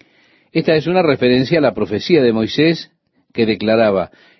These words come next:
"Y otro profeta como yo vendrá, a él oiréis". Así que ellos estaban buscando a ese otro profeta que era como Moisés.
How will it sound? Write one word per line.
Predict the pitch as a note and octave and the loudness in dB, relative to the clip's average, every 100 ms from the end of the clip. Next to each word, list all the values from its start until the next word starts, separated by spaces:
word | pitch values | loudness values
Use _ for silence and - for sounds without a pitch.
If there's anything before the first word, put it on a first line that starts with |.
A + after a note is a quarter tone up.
| _ | _
"Y | A#2+ C3 | 0 2
otro | E3 E3 C3 | 2 0 -2
profeta | G#2 G#2+ D#3+ C#3+ A#2 | 0 -2 0 0 -2
como | G2 G2+ G2+ | -2 -4 -2
yo | B2 C#3 | 0 2
vendrá, | G#2+ G#2 F#2+ F2 - | 0 0 -2 -4 -8
a | A2 A#2+ | -2 2
él | D#3+ F3+ F#3 - _ | 2 2 0 -8 _
oiréis". | A#2 A2 G2+ F#2 E2+ D#2+ - _ _ _ _ _ | -4 -2 0 -2 -6 -12 -20 _ _ _ _ _
Así | - D#3 G3+ F3+ | -6 -4 -4 -2
que | C3+ C#3+ | 0 2
ellos | C3 A#2+ | 0 -4
estaban | A#2+ D3+ C#3+ A#2 | -4 0 2 0
buscando | G#2+ - - F#3+ A2+ G2 G2+ - | -2 -2 0 0 0 -2 -4 -4
a | A2 | -4
ese | B2 - A#2 | -4 -2 -2
otro | C3+ A2+ F#2+ | -2 -2 -6
profeta | G2 F#2+ - C#3 C3 D#3 | -4 -6 -2 0 0 -2
que | - G2 | -4 -8
era | G2+ | -6
como | F2+ F#2+ G2+ | -8 -8 -6
Moisés. | B2+ C#3+ G3+ F#2 - | -6 0 -2 -2 -8